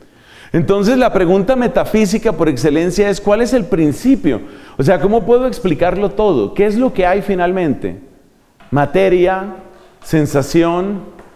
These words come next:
idea, percepción, imaginación, sueño, creación, cosas, entes,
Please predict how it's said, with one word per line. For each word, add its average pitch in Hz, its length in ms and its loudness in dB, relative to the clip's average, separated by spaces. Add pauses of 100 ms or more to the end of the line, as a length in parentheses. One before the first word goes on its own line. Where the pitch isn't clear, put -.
idea, 175 760 2 (380)
percepción, 160 920 -2 (440)
imaginación, 156 1000 0 (580)
sueño, 180 680 0 (400)
creación, 165 880 0 (500)
cosas, 185 760 -2 (300)
entes, 202 800 -2